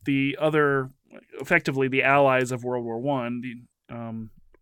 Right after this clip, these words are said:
Great Britain and, and France, went into Germany and, and levied all of these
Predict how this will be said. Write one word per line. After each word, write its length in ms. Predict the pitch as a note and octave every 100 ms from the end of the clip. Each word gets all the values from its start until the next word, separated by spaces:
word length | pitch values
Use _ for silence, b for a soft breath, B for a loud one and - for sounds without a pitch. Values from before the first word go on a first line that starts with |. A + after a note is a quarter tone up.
| D#3
Great 280 | D3+ C#3+ C#3
Britain 480 | C3+ A2+ B2+ B2+
and, 200 | B2 A#2 A2
and 140 | A#2
France, 600 | - D3 B2+ A2 - - b b b b b b
went 140 | E3+ E3+
into 200 | D3+ C#3
Germany 500 | E3+ G3 D#3 C#3 C3+
and, 160 | C3
and 340 | C3 C3 C3 B2+
levied 440 | C#3 C#3+ C#3+ C3+ C3
all 200 | B2+ B2+
of 120 | A2+
these 500 | B2+ A#2 A2+ - -